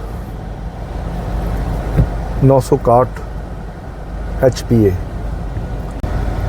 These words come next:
ਸੋ ਦੋਸਤੋ, ਬੂਸਟ, ਜਦੋਂ ਬੂਸਟ ਵੱਧਦਾ ਹੈ, ਸਮੋਕ ਦਾ ਪ੍ਰੈਸ਼ਰ ਹੈ ਜਿਹੜਾ ਕਪੈਸਿਟਰ ਚੈਂਬਰ 'ਚ ਵੱਧਦਾ ਹੈ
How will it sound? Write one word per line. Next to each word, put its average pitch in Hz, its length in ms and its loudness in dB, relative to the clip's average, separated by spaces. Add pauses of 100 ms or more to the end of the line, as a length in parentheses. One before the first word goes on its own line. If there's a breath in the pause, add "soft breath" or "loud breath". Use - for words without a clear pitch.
(340)
ਸੋ 180 160 6
ਦੋਸਤੋ, 185 340 8
ਬੂਸਟ, 170 360 2 (800)
ਜਦੋਂ 170 180 6
ਬੂਸਟ 151 360 2
ਵੱਧਦਾ 147 440 6
ਹੈ, 113 60 0 (1300)
ਸਮੋਕ 156 500 6
ਦਾ 165 120 6
ਪ੍ਰੈਸ਼ਰ 147 420 4
ਹੈ 143 60 8
ਜਿਹੜਾ 131 320 6 (840)
ਕਪੈਸਿਟਰ 151 400 4
ਚੈਂਬਰ 139 300 6
'ਚ 117 100 2
ਵੱਧਦਾ 104 320 4
ਹੈ 101 80 -2